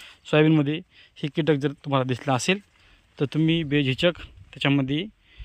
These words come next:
ही फवारणी घ्या, म्हणजे आशाटाफ आणि रोगर या दोन्हीच्या कॉम्बिनेशनमध्ये तुम्ही जर फवारणी घेतली तर तुम्हाला रिझल्ट जे आहे शंभर टक्के मिळणार आहे. या कीटकाला जर तुम्ही हलक्यामध्ये घेशाल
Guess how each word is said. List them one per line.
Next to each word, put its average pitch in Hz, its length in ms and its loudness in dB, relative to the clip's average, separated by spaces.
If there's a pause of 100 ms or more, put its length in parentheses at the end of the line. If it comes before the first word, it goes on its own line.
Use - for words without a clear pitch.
(420)
ही 160 200 -4
फवारणी 131 380 2
घ्या, 170 180 2
म्हणजे 131 420 -8
आशाटाफ 151 580 -2 (100)
आणि 135 320 -4 (640)
रोगर 170 280 8 (120)
या - 160 -16
दोन्हीच्या 131 340 -2
कॉम्बिनेशनमध्ये 135 580 -2 (680)
तुम्ही 147 160 0
जर 147 80 0
फवारणी 139 320 2
घेतली 135 220 -4
तर 131 180 -12
तुम्हाला 135 300 -2
रिझल्ट 123 200 -4
जे 120 100 -4
आहे 127 140 -10
शंभर 127 320 -8
टक्के 123 320 -12
मिळणार 120 340 -4
आहे. 120 200 -4 (840)
या 151 80 2
कीटकाला 160 400 4
जर 160 120 4
तुम्ही 165 220 0
हलक्यामध्ये 156 460 2
घेशाल 160 280 2